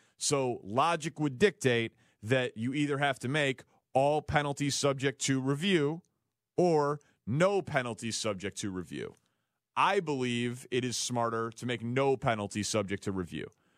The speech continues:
'cause we're always gonna have human being referees, at least until our robot overlords take over. And in, and so since we're not there yet, we should put the genie back in the bottle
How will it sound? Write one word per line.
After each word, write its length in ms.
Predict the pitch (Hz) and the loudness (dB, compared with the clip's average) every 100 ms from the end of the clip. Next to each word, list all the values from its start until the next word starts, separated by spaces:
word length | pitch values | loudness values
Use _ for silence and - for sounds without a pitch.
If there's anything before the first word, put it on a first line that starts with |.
| - | -2
'cause 120 | 127 | 0
we're 200 | 113 120 - | 0 0 4
always 360 | 165 185 190 | 4 4 0
gonna 180 | 165 180 | 0 2
have 220 | 165 151 | 2 0
human 340 | 131 156 156 151 | 0 -2 0 0
being 260 | 147 143 139 | 0 0 2
referees, 800 | 135 139 120 107 101 - - - - | 2 2 2 2 0 -4 -10 -16 -8
at 100 | 92 | -2
least 200 | 110 - | -2 0
until 340 | 104 113 104 104 | 0 2 0 0
our 220 | 104 101 | 2 2
robot 500 | 90 95 107 104 104 | 0 0 2 2 0
overlords 560 | 107 101 101 101 104 - | 0 0 0 0 -2 -2
take 200 | 120 104 | -4 -2
over. 280 | 85 82 85 _ _ _ _ 117 | -2 -4 -8 _ _ _ _ -4
And 140 | 127 | -2
in, 180 | 123 120 - | -2 -6 -8
and 140 | 113 110 | -4 0
so 300 | 135 127 - | 0 0 -6
since 380 | - - 175 170 | -6 -2 -2 0
we're 180 | 185 185 | 0 2
not 280 | 180 - | 0 0
there 180 | 156 180 | 2 2
yet, 320 | 127 107 101 - _ _ _ _ _ _ _ _ - | 2 2 0 -4 _ _ _ _ _ _ _ _ -2
we 160 | 135 | -2
should 220 | 143 170 143 | 2 2 2
put 180 | 147 | 0
the 80 | 143 | 0
genie 340 | 131 131 135 127 | -2 0 2 4
back 260 | 127 127 | 4 2
in 60 | 127 | 0
the 100 | 117 | 2
bottle 520 | 110 143 120 107 101 | 4 4 4 0 -4